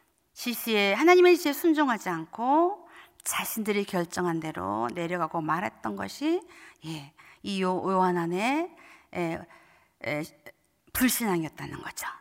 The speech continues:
기도의 모양은 갖추었지만 껍데기에 불과하고 형식에 불과했던 그것은 아무 그에게 힘을 주지 못했습니다. 왜? 하나님을 불신했기 때문이죠. 자, 오늘 이제 우리 기도를 하는데요. 그럼 오늘 나의 기도는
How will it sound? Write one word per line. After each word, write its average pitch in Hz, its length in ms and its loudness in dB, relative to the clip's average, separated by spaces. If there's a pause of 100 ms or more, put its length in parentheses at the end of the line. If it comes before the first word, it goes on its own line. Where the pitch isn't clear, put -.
(120)
기도의 220 360 2
모양은 175 500 2
갖추었지만 247 760 -2 (380)
껍데기에 240 580 -2
불과하고 165 600 -14 (500)
형식에 349 500 0
불과했던 170 800 -8 (220)
그것은 185 320 -6
아무 254 680 8
그에게 190 460 -4
힘을 330 300 4
주지 - 220 -12
못했습니다. 151 640 -12
왜? 190 200 -10 (220)
하나님을 277 340 0
불신했기 208 480 -8
때문이죠. 165 540 -8 (440)
자, 180 300 4
오늘 254 320 8
이제 170 300 -2
우리 185 160 -6
기도를 180 340 -4
하는데요. 175 440 -2 (240)
그럼 427 280 4
오늘 359 240 8
나의 302 300 4
기도는 269 760 4